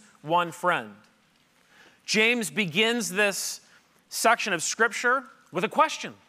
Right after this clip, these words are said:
He asks his original readers, "What causes quarrels and what causes fights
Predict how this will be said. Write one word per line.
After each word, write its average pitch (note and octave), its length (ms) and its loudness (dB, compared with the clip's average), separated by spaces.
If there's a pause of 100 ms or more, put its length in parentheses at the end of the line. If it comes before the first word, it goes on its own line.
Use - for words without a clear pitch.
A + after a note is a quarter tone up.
(220)
He F#3+ 180 -4
asks G3 540 2
his F#3 260 -2
original F3+ 380 0
readers, G#3+ 600 2 (680)
"What G3+ 320 0
causes F#3+ 720 0 (280)
quarrels A#3+ 920 0 (720)
and F3+ 200 -2
what A3 220 2
causes G3+ 600 0
fights - 960 -2